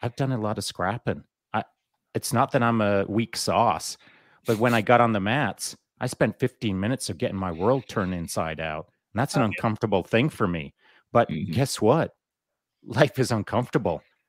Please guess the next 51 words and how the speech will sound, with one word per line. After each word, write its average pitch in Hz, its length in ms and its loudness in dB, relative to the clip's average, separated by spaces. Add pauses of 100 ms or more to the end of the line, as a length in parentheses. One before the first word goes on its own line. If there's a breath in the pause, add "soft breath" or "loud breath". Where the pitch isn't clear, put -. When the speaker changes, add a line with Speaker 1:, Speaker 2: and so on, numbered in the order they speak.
(140)
Speaker 1:
And 101 180 -2
so 104 600 2
I - 80 -10
got 113 200 0
with 101 120 -4
the 82 60 -10
program 95 760 -2
and, 90 280 -8
uh, 85 280 -8 (120)
never 92 220 -6
stopped. 92 480 -6 (1200)
Speaker 2:
Yeah, 180 140 -6
Speaker 3:
Yeah. 240 180 -2 (300)
Speaker 2:
yeah. 214 140 -4 (120)
It's, 175 240 -8
Speaker 3:
It 190 80 6
Speaker 2:
uh, 175 180 6 (340)
jiu-jitsu 190 420 -8
is 208 100 -8
a 180 60 0
whole 185 360 4
different 190 340 -2
world, 175 260 4
especially 175 420 -4
for 180 140 -4
a 175 60 -4
stand-up 160 400 -2
fighter. 156 240 0
It's 151 140 -10
a 151 40 -12
whole 160 480 -2
different 156 300 -8
world. 127 300 -8 (1080 loud breath)
Speaker 3:
It's - 120 -12
one 110 120 8
of 101 60 10
the, 101 80 8
one 98 220 2
of 101 40 8
the 92 80 8
hardest 95 260 6
things 92 160 2
for 92 120 2
me 90 120 4
Speaker 1:
Yeah. 87 60 4
Speaker 3:
was, 80 320 0
uh, 76 260 2 (180)
throughout 95 280 4
all 90 180 0
my 87 120 2
training 90 500 0